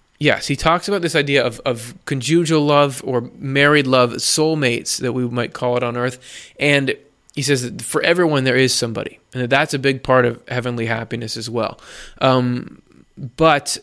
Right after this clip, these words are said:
yeah, what about if you've had multiple partners in this life? Well, he says that actually people, someone who's married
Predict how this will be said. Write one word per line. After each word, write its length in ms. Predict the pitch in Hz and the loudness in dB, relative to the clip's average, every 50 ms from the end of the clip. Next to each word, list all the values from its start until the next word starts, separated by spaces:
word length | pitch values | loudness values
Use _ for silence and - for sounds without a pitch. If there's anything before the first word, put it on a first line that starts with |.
| _ _ - | _ _ -4
yeah, 300 | 196 220 214 - - - - _ _ _ _ _ _ _ | 0 2 2 2 0 -4 -16 _ _ _ _ _ _ _
what 180 | - 151 160 175 | 0 0 2 2
about 260 | 160 143 131 127 131 | 2 2 2 2 2
if 80 | 123 131 | 0 -2
you've 160 | 135 123 123 | -4 -6 -4
had 520 | 123 127 123 123 123 123 - - - - - _ _ _ _ - - - - - | 0 2 2 2 2 0 -4 -12 -16 -20 -20 _ _ _ _ -20 -20 -20 -18 -14
multiple 580 | 143 139 131 131 135 135 139 143 143 143 135 120 | -10 -8 -6 -2 0 0 0 -2 -2 -4 -8 -6
partners 580 | - - 139 143 - 131 123 - 143 - - - - | -2 0 0 0 0 -2 -10 -10 -10 -12 -12 -10 -8
in 160 | 127 123 120 | -8 -6 -4
this 220 | 117 113 113 - - | -4 -4 -6 -6 -6
life? 300 | 123 117 107 - - - | -6 -6 -6 -8 -10 -10
Well, 120 | 104 117 | -8 -6
he 180 | 120 143 151 143 | -2 -2 -2 -2
says 480 | 143 - - 170 170 165 151 131 117 120 | -2 -2 0 2 4 4 2 2 0 0
that 380 | 117 113 113 110 113 - - - _ _ _ _ _ - - - - - - - - _ _ _ _ _ | 0 0 0 0 -2 -4 -8 -20 _ _ _ _ _ -20 -20 -20 -20 -20 -20 -20 -20 _ _ _ _ _
actually 420 | - 131 143 160 160 - 160 143 127 | 0 2 2 2 0 -2 -4 -4 -4
people, 520 | - - 160 160 151 147 135 - - - _ _ _ | -2 -4 -4 -2 0 0 -2 -2 -4 -10 _ _ _
someone 280 | - - 165 165 165 147 | -8 -4 -2 -2 -2 -2
who's 180 | 147 143 127 | -2 -2 -2
married 520 | 123 123 123 127 131 135 131 123 - - | 2 4 4 6 6 4 2 0 -4 -12